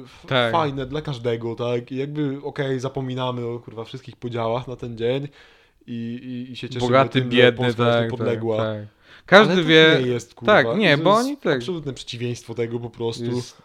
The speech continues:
Speaker 2: Polska, bo będzie biała, bo bezludna, jak mieli ten chant
Speaker 1: No
Speaker 2: tak
Speaker 1: właśnie, i
Speaker 2: nazywa,
Speaker 1: to jest
Speaker 2: nie?
Speaker 1: jakby przerażające w
Speaker 2: Nie,
Speaker 1: chuj,
Speaker 2: oni,
Speaker 1: no.
Speaker 2: oni to jest, gdyby to nie było organizowane przez O N R, to mogło być fantastyczną inicjatywą. Ja bym go popierał.
Speaker 1: No,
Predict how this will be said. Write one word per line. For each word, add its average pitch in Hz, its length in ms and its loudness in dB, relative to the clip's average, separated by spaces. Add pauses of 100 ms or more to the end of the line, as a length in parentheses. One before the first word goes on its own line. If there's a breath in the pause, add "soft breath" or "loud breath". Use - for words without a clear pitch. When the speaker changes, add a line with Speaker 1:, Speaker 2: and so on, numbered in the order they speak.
(140)
Speaker 2:
Polska, 135 400 -2
bo 131 100 0
będzie 120 240 -8
biała, 120 240 -4
bo 123 120 -2
bezludna, 123 420 -2
jak 104 100 -6
mieli 107 120 -6
ten 107 220 -6
chant 110 180 -6
Speaker 1:
No 123 60 -8
Speaker 2:
tak 127 100 -4
Speaker 1:
właśnie, 117 340 -4
i 127 40 -6
Speaker 2:
nazywa, - 80 -8
Speaker 1:
to - 60 -10
jest 139 140 -10
Speaker 2:
nie? 185 60 -8
Speaker 1:
jakby 123 280 -12 (220)
przerażające 107 720 -14
w 104 320 -18
Speaker 2:
Nie, 240 220 2
Speaker 1:
chuj, 196 100 4
Speaker 2:
oni, 262 160 0
Speaker 1:
no. 240 80 0
Speaker 2:
oni 330 200 -2
to 320 100 -2
jest, 269 300 -6 (420)
gdyby 214 260 -2
to 269 60 0
nie 226 120 0
było 190 140 -2
organizowane 165 520 -4
przez 135 140 -8
O 127 120 -4
N 120 100 -6
R, 127 140 -6
to 131 100 -12
mogło 127 200 -4
być 120 140 -8
fantastyczną 117 520 -10
inicjatywą. 113 460 -8
Ja 170 120 0
bym 175 120 -2
go 160 140 -8
popierał. 113 280 -6 (280 soft breath)
Speaker 1:
No, - 40 -10